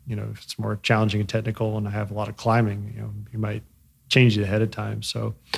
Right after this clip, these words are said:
um, so alongside of that, you know, the bike needs to be easy to do that too, uh, in my opinion. So that's one of the reasons we use sliding dropouts instead of, like, eccentric bottom bracket.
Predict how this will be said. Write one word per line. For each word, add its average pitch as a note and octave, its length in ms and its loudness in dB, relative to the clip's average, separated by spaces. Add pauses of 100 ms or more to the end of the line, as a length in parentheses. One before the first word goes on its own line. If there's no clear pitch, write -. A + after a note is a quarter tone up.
(420)
um, G2 440 2 (1300)
so A2+ 300 6
alongside A#2 440 8
of A#2+ 60 8
that, A2 320 4
you A#2+ 100 6
know, G#2 260 2 (580)
the B2 100 4
bike A2 320 4
needs G#2+ 200 0
to - 120 -4
be G2+ 420 -2 (260)
easy A#2 320 6
to - 120 -6
do G#2 160 2
that G#2 260 -4
too, A2 320 -8 (500)
uh, G2 320 -6
in G#2 80 -4
my G2+ 140 -6
opinion. G#2+ 500 -8
So A2 400 -6 (220)
that's - 220 -6
one A#2+ 100 6
of A2 40 4
the A2 60 2
reasons G2+ 260 -2
we G#2+ 100 -2
use G#2 180 -2
sliding G2+ 380 -2
dropouts G#2+ 560 -8
instead A2+ 260 -8
of, G#2+ 60 -8
like, A2 200 -10
eccentric A2+ 460 -10
bottom G#2+ 220 -8
bracket. A2+ 400 -12